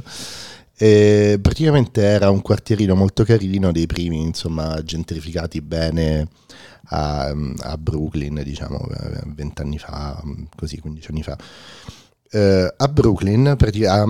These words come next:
a Cobble Hill, a un certo punto iniziano a scadere, eh, gli, eh, gli affitti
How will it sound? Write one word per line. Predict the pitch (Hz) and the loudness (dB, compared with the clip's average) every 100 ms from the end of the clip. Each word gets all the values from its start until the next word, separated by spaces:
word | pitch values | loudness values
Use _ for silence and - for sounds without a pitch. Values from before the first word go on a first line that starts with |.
| - | 2
a | 117 | 0
Cobble | - 143 143 | 4 4 4
Hill, | 101 98 | 4 4
a | |
un | 117 | 4
certo | - 123 117 117 | 4 0 2 4
punto | 98 85 85 - 107 | 4 2 0 2 2
iniziano | 117 107 - - 92 | 4 2 0 -2 0
a | 92 | 2
scadere, | - - 110 113 131 147 147 151 151 - | 0 -2 0 2 2 2 0 0 0 -4
eh, | 95 92 87 | -2 0 0
gli, | 87 90 90 - | 0 -2 -4 -2
eh, | 92 87 | 0 0
gli | 87 104 | 0 0
affitti | 104 - 139 139 | -2 -2 -2 -2